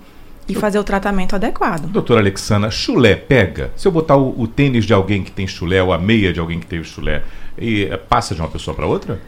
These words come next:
Speaker 1: Não necessariamente, pode passar, porque pode ser por bactérias que já tem na nossa pele e pode ser também por bactérias patogênicas,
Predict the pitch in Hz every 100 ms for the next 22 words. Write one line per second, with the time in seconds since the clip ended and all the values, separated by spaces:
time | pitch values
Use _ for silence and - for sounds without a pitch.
0 | - 226 226 254 277 311 302 330 427 185
1 | - 208 202 208 233 - - 165 190 175
2 | - 175 - 233 262 - 208 208 190 202
3 | 226 202 180 185 208 220 208 240 285 240
4 | 208 196 - 170 185 233 262 - 254 240
5 | 269 - 240 240 208 220 220 - 208 214
6 | - 208 277 320 247 165 - 156